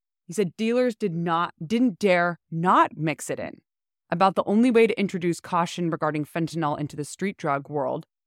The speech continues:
is for district attorneys to charge with murder those who sell anything containing fentanyl that ends up killing a user. Fearing they will catch a body, dealers back off.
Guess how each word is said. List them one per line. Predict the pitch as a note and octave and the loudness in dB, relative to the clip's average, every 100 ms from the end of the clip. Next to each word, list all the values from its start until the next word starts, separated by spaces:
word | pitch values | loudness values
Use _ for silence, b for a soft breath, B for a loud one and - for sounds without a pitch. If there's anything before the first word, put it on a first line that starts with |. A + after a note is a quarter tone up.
| - | -6
is | F3 | -6
for | - D#3+ | -4 -6
district | G3 A3+ D4+ - | -4 -4 -6 -10
attorneys | - F3 E3 E3 E3 - _ _ | -8 -2 0 0 -2 -6 _ _
to | - D3 | -14 -10
charge | - E3+ G3+ | -2 -2 0
with | A3+ G#3+ | -2 -2
murder | F#3 A3 A3 E2+ E3+ - _ _ | 0 2 0 -2 -6 -12 _ _
those | D#3 F3+ G3 A3 | 0 2 4 2
who | C4+ | 0
sell | - G3 E3+ - | 0 2 2 2
anything | E3 E3 F#3 F#3 | 0 0 0 -2
containing | G3 D#3+ D#3+ D#3+ | -2 -2 0 0
fentanyl | D#3+ C#3 C#3 C#3+ C3 - _ | -2 -6 -6 -6 -8 -10 _
that | E3+ - | -8 -4
ends | E3 E3 | -2 0
up | F3+ - - | -2 -4 -8
killing | - D3 C#3+ D3 - | -8 -4 -4 -6 -8
a | |
user. | C#3+ B2 - G1+ - _ _ _ _ | -8 -8 -10 -16 -18 _ _ _ _
Fearing | - - G3 G3+ A#3 B3 - | -16 -2 0 2 2 0 -2
they | F3 | -4
will | D3+ | -4
catch | - - - G#3+ | -6 -8 -6 -4
a | A3+ | 0
body, | F3+ D3+ F2+ G2 - _ _ - | 0 0 -2 -8 -10 _ _ -4
dealers | E3 D#3+ D#3+ - _ | 0 2 0 -4 _
back | C#3+ C#3 - | -4 -4 -4
off. | - - | -8 -12